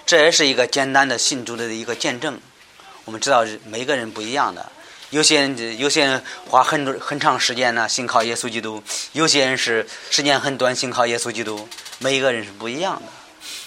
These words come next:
我们知道保罗是一个特殊的一个人，我们知道这个在当时和背景和现-，我们不一样，保罗的出生和我们学习的东西也是不一样的，所以我们，我们知-，知道保罗是看见一个大光，信靠耶稣基督。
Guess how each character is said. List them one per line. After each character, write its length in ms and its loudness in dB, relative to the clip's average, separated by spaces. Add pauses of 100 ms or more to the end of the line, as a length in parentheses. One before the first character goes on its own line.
(120)
我 80 -4
们 80 2
知 80 4
道 140 8
保 220 8
罗 160 4
是 180 0
一 80 -2
个 280 0 (260)
特 180 6
殊 140 0
的 120 2
一 60 -2
个 100 0
人， 160 -6 (280)
我 100 -6
们 100 -8
知 80 2
道 160 8
这 80 -2
个 240 2 (280)
在 120 6
当 240 6
时 200 4
和 160 4
背 260 6
景 240 0
和 100 2
现-， 300 4
我 100 2
们 160 -2
不 120 0
一 100 2
样， 300 2
保 120 8
罗 120 4
的 100 6
出 220 2
生 280 2 (200)
和 120 6
我 60 8
们 140 2
学 180 4
习 140 2
的 100 6
东 160 0
西 120 4
也 100 6
是 100 -2
不 120 -2
一 100 4
样 200 8
的， 160 -2 (360)
所 160 6
以 20 4
我 140 4
们， 160 0 (380)
我 100 2
们 120 0
知-， 280 2 (100)
知 80 -2
道 160 8
保 220 8
罗 160 8
是 120 4
看 220 6
见 100 2
一 60 4
个 100 8
大 200 8
光， 200 2
信 160 4
靠 200 6
耶 100 6
稣 140 0
基 100 2
督。 260 0